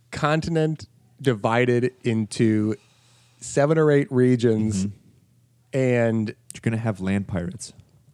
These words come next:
Speaker 1: <laughs> it's inevitable. All right. Uh, I, I will pull back on, on the call outs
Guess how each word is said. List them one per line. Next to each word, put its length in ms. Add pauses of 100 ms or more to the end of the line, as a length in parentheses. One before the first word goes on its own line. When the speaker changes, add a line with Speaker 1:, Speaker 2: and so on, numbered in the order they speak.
(120)
Speaker 1:
<laughs> 640 (800)
it's 160
inevitable. 580 (3500)
All 140
right. 200 (280)
Uh, 640 (100)
I, 280
I 160
will 160
pull 160
back 300
on, 300
on 240
the 160
call 300
outs 380